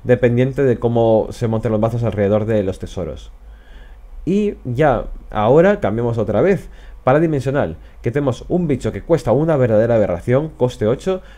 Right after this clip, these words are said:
siete de ataque y siete de defensa, el dragón marioneta, que tiene que inflige un punto de daño al líder enemigo cada vez que una marioneta aliada entra en juego.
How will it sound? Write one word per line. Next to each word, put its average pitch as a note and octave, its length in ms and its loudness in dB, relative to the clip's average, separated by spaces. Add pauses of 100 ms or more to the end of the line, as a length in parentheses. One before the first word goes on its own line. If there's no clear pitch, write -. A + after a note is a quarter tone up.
(120)
siete E3 300 0
de C#3+ 60 4
ataque D#3 220 -2
y D3 40 -2
siete C#3 180 -2
de A2+ 40 4
defensa, G2+ 500 -4
el A2+ 160 -2
dragón G#2+ 280 0
marioneta, G2 540 -2 (380)
que A#2+ 100 -4
tiene A#2+ 300 -4 (100)
que G2 80 -8
inflige G#2+ 460 -2
un C3+ 240 -2
punto C#3 240 0
de B2+ 60 8
daño B2+ 300 4
al G2+ 140 0
líder C3+ 220 2
enemigo D3+ 380 0
cada C#3 160 2
vez F3 160 -2
que F3+ 100 -4
una E3+ 100 0
marioneta E3 540 -2 (120)
aliada D3 500 -2
entra C3+ 300 -4
en A#2 120 -4
juego. A2+ 440 -4